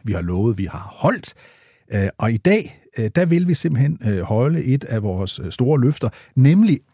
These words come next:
at vi på et tidspunkt har sagt, at vi vil gennemgå ikke alle de indianske stammer, altså den oprindelige befolkning i U S A, men rigtig mange af de største. Og vi har valgt sådan set, Mads, da vi startede den,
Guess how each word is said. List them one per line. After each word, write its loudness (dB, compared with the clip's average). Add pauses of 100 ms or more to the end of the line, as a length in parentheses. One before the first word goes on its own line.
(480)
at 0
vi -2
på -2
et -2
tidspunkt -6
har -4
sagt, -6
at -6
vi -4
vil -6
gennemgå -2
ikke 2 (140)
alle 4
de -2
indianske -2
stammer, -4
altså -6
den -8
oprindelige -6
befolkning -6
i -6
U -6
S -6
A, -2 (260)
men -4
rigtig -2 (100)
mange -2
af -2
de -2
største. -4
Og -2
vi 0
har 0
valgt -4 (560)
sådan -2
set, -4 (280)
Mads, -2
da -2
vi -2
startede -2
den, -2